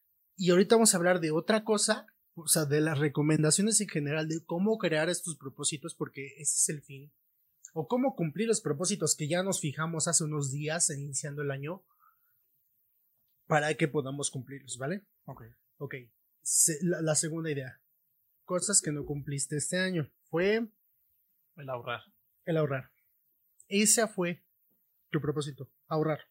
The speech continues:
Speaker 2: Ujú, ahorrar.
Speaker 1: Ok. Aquí se cumple al revés.
Speaker 2: Ujú.
Speaker 1: El ahorrar también fue muy ambiguo,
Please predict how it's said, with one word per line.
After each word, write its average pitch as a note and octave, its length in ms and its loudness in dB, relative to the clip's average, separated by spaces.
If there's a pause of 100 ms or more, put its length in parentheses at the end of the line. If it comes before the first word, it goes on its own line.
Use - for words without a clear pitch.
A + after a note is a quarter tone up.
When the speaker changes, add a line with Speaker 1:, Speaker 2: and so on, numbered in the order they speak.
(100)
Speaker 2:
Ujú, C#3+ 320 2
ahorrar. D3 300 0 (580)
Speaker 1:
Ok. C#3+ 140 -14 (400)
Aquí F3 360 0
se F#3 220 0
cumple D#3 360 -4
al D3 80 -2
revés. D3+ 480 -4 (100)
Speaker 2:
Ujú. C3 300 -2 (760)
Speaker 1:
El F3+ 200 -4
ahorrar F#3 460 -2
también G#3 360 -8
fue F#3 180 -14
muy F3+ 240 -14
ambiguo, C#3+ 560 -12